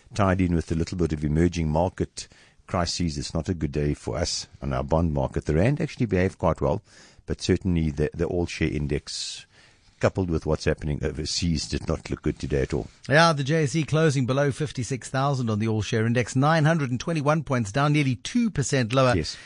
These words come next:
Speaker 2: Industrials and banking and, and, and
Speaker 1: Well,
Speaker 2: insurance shares got
Speaker 1: it was
Speaker 2: pulverized.
Speaker 1: everyone, yeah. It was
Speaker 2: Absolutely pulverized.
Speaker 1: everyone. And this is very typical, as we've discussed before, about this late cycle phenomenon where you have rising interest rates, both long and short term.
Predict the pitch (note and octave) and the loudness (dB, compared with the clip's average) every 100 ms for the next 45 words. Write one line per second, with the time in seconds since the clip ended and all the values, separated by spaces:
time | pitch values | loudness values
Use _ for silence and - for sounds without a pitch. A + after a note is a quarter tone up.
0 | - A#2 A2 B2+ - A#2+ G#2 F2 A2 G#2 | -4 -2 0 0 -2 -2 -2 -2 0 0
1 | F#2+ B2+ B2 - G#2+ G#2 G#2 F#2+ G#2+ G#2 | 0 0 0 0 0 0 0 0 0 -2
2 | G2+ G#2+ D#2 G#2 - C#3 G#2+ - F#2 F#2 | -2 0 2 2 2 2 2 0 -4 -4
3 | G2+ - - B2+ A2 E2+ D#2 D#3 G2 E2+ | -8 -8 -2 0 2 0 0 0 2 2
4 | D2+ C2+ C#2+ - - _ - - - - | 0 -2 -8 -10 -16 _ -12 -2 -2 0
5 | D#2+ F2 - G2+ F#2 F2+ E2 E2 E2 D#2 | -2 -2 -2 2 4 2 0 -2 -2 0
6 | D2+ C#2+ D#2+ D2+ - - - F#2+ B2 F#2 | -2 -2 -4 -4 -12 -20 -6 -2 -2 2
7 | G2 A#2+ - - G2+ F#2 E2+ D#2+ F2 - | 2 2 -2 -4 -2 -2 -2 -2 -4 -4
8 | D#2+ - E2 - - - F2 D2 C#2+ C2+ | -8 -2 -4 -4 -12 -4 0 0 0 -2
9 | C#2+ - D2+ D2+ - D#2 - D#2 - C#2+ | -6 0 0 0 0 -2 -2 -6 -2 0
10 | C#2 C2+ B1+ D2+ - - - - D2 D2 | 0 0 -2 -4 -12 -20 -20 -2 2 4
11 | D2 C#2+ D2 D#2+ D#2+ D#2 E2 D#2+ E2 - | 2 2 2 2 0 -2 -2 -2 -4 0
12 | E2 D2+ - - D#2 - C#2+ D2+ - E2 | 0 0 -2 0 0 0 -4 -2 -4 -4
13 | D#2+ - D#2 - D2+ C#2 | -4 -4 -4 -2 -2 -2